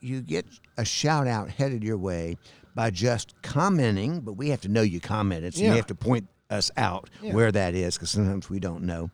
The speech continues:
Speaker 2: Yeah. D-, have you got a topic you would like us to address?
Speaker 1: 'Cause we've got a lot we haven't addressed yet, but we've got more. We, we're gonna be doing this, we hope, for years.
Speaker 2: Yeah.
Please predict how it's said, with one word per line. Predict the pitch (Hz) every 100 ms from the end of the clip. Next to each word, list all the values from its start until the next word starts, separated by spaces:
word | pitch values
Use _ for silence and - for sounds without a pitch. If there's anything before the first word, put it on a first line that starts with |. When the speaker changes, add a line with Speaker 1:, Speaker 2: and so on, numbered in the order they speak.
| 160
Speaker 2:
Yeah. | 107 90
D-, | 98 117
have | - 127
you | 147 190
got | 165 160
a | 147
topic | - - 180 202 - - - - -
you | 113 160
would | 151 113
like | 113 113 123 117
us | 117 -
to | - 127
address? | 131 113 135 220 - -
Speaker 1:
'Cause | 104
we've | 107 160
got | 156
a | 127
lot | 135
we | 113
haven't | 120 120 120
addressed | 107 120 113 143
yet, | - -
but | 95 95
we've | 104
got | 104 98
more. | 104 117 120
We, | 123 123
we're | 120 139
gonna | 151 139
be | 127 143
doing | 120 139 139
this, | 151
we | 151 131
hope, | 117 -
for | 104
years. | 95 95 143 330 - -
Speaker 2:
Yeah. | 127 220